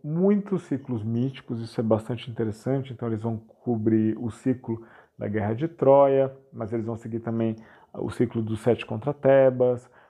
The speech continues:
os feitos de Heracles, né?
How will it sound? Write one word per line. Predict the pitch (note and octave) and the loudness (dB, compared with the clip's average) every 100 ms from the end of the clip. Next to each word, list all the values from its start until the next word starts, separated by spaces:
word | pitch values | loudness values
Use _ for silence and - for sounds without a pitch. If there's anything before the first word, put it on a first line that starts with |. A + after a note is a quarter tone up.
| _ | _
os | A2+ - | -20 -4
feitos | A#2 A#2 A#2+ A2 | -2 -2 -4 0
de | C3 | 4
Heracles, | C3 C3 B2+ B2 B2 A#2+ A#2+ _ _ _ - | 6 6 4 0 -8 -8 -10 _ _ _ -14
né? | G#2 A2 B2 | -8 -8 -8